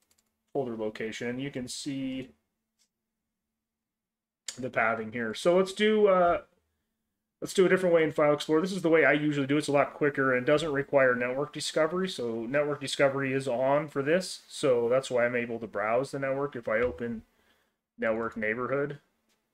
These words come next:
uh, you'll see these computers that are out there sharing. So I can click on, on the computer, uh, on the server, and then I can right click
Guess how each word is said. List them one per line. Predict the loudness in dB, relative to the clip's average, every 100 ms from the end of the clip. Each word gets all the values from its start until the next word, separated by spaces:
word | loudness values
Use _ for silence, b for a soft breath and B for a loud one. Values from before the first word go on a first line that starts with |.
| _ _ _ _ _
uh, | -2
you'll | -2 -2
see | -6 -6 -4 -4
these | -6 -8 -10
computers | -12 -8 -8 -8 -6
that | -2
are | -2
out | -2 -2
there | -4 -4
sharing. | -4 -4 -2 -4 -6 -12
So | -14 -8 -6
I | -6
can | -8
click | -6 -6 -4
on, | -6 -8 -14 _ _ _ -10 -4
on | -2 -2
the | -4
computer, | -8 -6 -6 -4 -8 _ _ _ _ _
uh, | -4
on | -2 -2
the | -2
server, | -2 -2 0 -2
and | -2
then | 0
I | -2
can | -2 -4
right | -2 -2 -2
click | -2 -2 -4